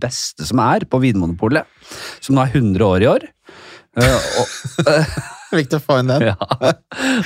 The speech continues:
Speaker 1: Og, det, og der sitter, der står det de beste guttene og jentene og gjør, står klare for at
Speaker 2: For de
Speaker 1: jeg
Speaker 2: er på kurs, jeg skal love deg.
Speaker 1: Så sier jeg
Speaker 2: De drar på kurs.
Speaker 1: Ja, de drar på kurs!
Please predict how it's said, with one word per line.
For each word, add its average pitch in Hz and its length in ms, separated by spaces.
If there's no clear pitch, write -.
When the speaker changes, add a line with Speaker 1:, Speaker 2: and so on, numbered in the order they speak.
Speaker 1:
Og, 180 220
det, 165 140
og 151 80
der 180 160
sitter, 131 640
der 160 180
står 123 300
det 170 160
de 160 180
beste 151 640
guttene 147 320
og 131 60
jentene 135 640
og 151 180
gjør, 135 160
står - 220
klare 143 580
for - 160
at 143 60
Speaker 2:
For - 100
de 165 80
Speaker 1:
jeg 170 80
Speaker 2:
er 170 60
på - 100
kurs, 269 400
jeg 165 160
skal 233 160
love 160 300
deg. 202 260
Speaker 1:
Så 151 160
sier 151 140
jeg 147 240
Speaker 2:
De 185 100
drar 185 160
på 233 140
kurs. 247 180
Speaker 1:
Ja, 123 140
de 127 80
drar 120 160
på 104 80
kurs! 82 140